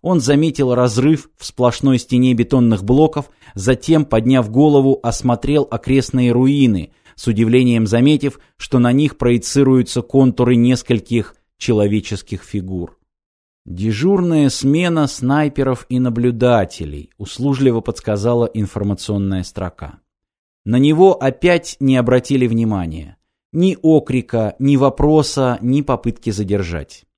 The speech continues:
В ту ночь это показалось удивительным — но позже, уже освоившись в аномальных пространствах, Максим понял, здесь каждый выбирает собственный способ свести счёты с жизнью.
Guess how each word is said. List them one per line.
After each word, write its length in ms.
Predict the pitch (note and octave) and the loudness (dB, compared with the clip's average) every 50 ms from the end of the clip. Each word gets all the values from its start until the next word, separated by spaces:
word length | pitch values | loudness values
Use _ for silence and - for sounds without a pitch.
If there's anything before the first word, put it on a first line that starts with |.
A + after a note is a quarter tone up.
| _ _ _ _ | _ _ _ _
В 60 | - | -12
ту 200 | - - F3+ F#3+ | -4 -2 0 0
ночь 320 | F#3+ F#3 F3+ F3 C#3+ - - | 2 0 0 -2 -4 -4 -4
это 220 | D#3 D#3 - - | -4 -4 -2 -2
показалось 640 | - D3+ - D#3 C#3+ B2 C#3+ D3+ D3+ D#3 C#3+ - - | -4 -4 -2 -2 -2 0 0 0 2 0 -2 -4 -4
удивительным — 1000 | - C#3+ C3 C3+ C#3 C3+ A#2+ A2+ G#2 G2 - - G2 F#2 F#2 F2+ E2+ E2+ D#2+ - _ _ _ _ _ | -6 -2 0 2 2 2 2 2 0 -2 -4 -6 -6 -6 -6 -6 -6 -8 -10 -12 _ _ _ _ _
но 180 | A2+ B2+ D3 C#3+ | 0 0 0 0
позже, 680 | D3 - F#3 F#3+ F3 C#3 A2+ G2+ F#2+ F#2+ F2+ D#2+ - _ | 0 0 2 2 4 2 0 -2 -4 -4 -4 -4 -6 _
уже 420 | A#2+ A2+ G2 F#2 G#2+ C3 C#3+ C#3+ C#3 | -8 -6 -6 -2 0 2 2 4 2
освоившись 1120 | - - - A#2 - - B2+ B2+ C#3+ D3+ D3+ C#3+ C3 A#2 - - - A#2+ A2 G2+ - - | 2 -2 -4 -6 -6 -6 -6 -2 0 2 4 4 4 2 0 -2 -4 -4 -4 -4 -6 -8
в 120 | G#2+ G#2 A2+ | -4 -2 0
аномальных 580 | A2+ A#2 A#2 B2+ C3+ C3+ C3 A#2+ A2+ - - | 0 2 2 2 2 2 2 0 -2 -4 -4
пространствах, 840 | - A#2 A#2 - - - E3 D#3+ D3+ C3+ - - - F#2 E2+ - _ _ _ _ - | -4 -4 -4 -4 -4 -4 -2 -2 -2 -2 -4 -6 -8 -10 -10 -10 _ _ _ _ -6
Максим 340 | B2 B2 - - - D#3+ D3 | -6 -6 -4 -2 -2 -4 -2
понял, 480 | - - A#2 G#2 F#2+ E2+ D2+ C2 - _ _ _ _ _ _ | -2 -4 -4 -2 -2 -4 -6 -10 -14 _ _ _ _ _ _
здесь 340 | G2 G2 A2 C#3+ D#3 - - | -10 -6 -4 -2 -2 -2 -4
каждый 540 | - - E3+ F3 F3+ E3+ C#3+ C3+ D3 D3 C#3 | -4 -2 0 2 2 2 0 0 0 2 2
выбирает 640 | B2+ C3 A#2+ A2 A#2 A#2+ C3+ D3 D3 C#3+ C#3 C3+ - | 2 2 2 2 2 2 4 4 4 4 2 2 0
собственный 800 | - - - - D3 C#3 - - - - C3 B2+ B2+ A#2+ A#2 A2 | -4 -6 -4 -2 -2 -2 -4 -8 -10 -6 -2 0 0 0 0 0
способ 600 | - - - - C3 C#3 B2+ A#2 - B2+ A#2 - - - _ _ _ | -4 -6 -8 -2 0 0 0 0 -2 -4 -6 -6 -10 -20 _ _ _
свести 840 | _ - - B2 A#2 A#2+ A2+ - - - - B2 C3 B2+ B2 B2 - | _ -12 -8 -4 -4 -4 -4 -4 -8 -12 -6 -4 -2 0 0 -2 -4
счёты 520 | - - - - - B2+ A2 - - A2+ G2+ | -6 -10 -12 -6 -2 -2 -2 0 -2 -4 -4
с 40 | |
жизнью. 600 | F2+ F#2 F#2+ A2+ A2 F#2+ E2 F2 F2 D#2 D2 - | -4 -4 -2 -2 -2 -2 -2 -6 -8 -10 -12 -14